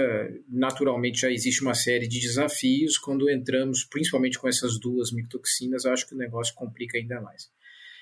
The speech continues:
Agora, vamos, vamos, vamos dar um passo, uma fase anterior, né, a fase da reprodução, né? Acho que a suinocultura, ainda quando fala em micotoxina, soa muito a questão da reprodução, da Zeara lenona, né?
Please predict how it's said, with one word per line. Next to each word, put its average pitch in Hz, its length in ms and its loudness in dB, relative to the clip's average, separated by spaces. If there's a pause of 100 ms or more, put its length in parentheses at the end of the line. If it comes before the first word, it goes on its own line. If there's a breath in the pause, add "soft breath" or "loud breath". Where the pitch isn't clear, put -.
(280 loud breath)
Agora, 233 240 4
vamos, 233 320 4
vamos, 220 300 2
vamos 202 220 4
dar 202 100 6
um 190 240 2
passo, 175 540 2
uma 139 100 2
fase 156 320 2
anterior, 143 640 4
né, 104 240 0
a 110 120 0
fase 120 500 0
da 139 160 4
reprodução, 135 840 2 (140)
né? 110 220 -2
Acho 104 260 0
que - 80 -2
a 131 100 2
suinocultura, 156 880 2
ainda 156 180 2
quando 156 220 -2
fala 180 300 4
em 170 80 6
micotoxina, 156 640 2
soa 185 500 4
muito 175 320 4
a - 40 -2
questão 143 480 0
da 139 160 2
reprodução, 135 640 0
da 113 100 -6
Zeara 120 320 0
lenona, 117 540 -8
né? 104 180 -20